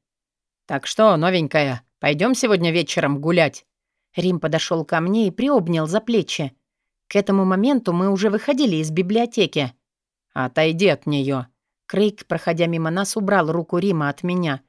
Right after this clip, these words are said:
при этом посмотрев на друга крайне мрачно, даже враждебно.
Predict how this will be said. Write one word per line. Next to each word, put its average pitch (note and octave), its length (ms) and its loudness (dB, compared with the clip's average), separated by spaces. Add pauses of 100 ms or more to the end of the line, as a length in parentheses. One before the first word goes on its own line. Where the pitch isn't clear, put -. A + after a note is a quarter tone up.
(400)
при D3+ 180 -2
этом D3 260 -2
посмотрев D#3 520 -4
на D#3+ 140 -2
друга E3+ 320 -2
крайне F3+ 360 0
мрачно, A#3 680 0
даже D3 320 0
враждебно. F#3 760 0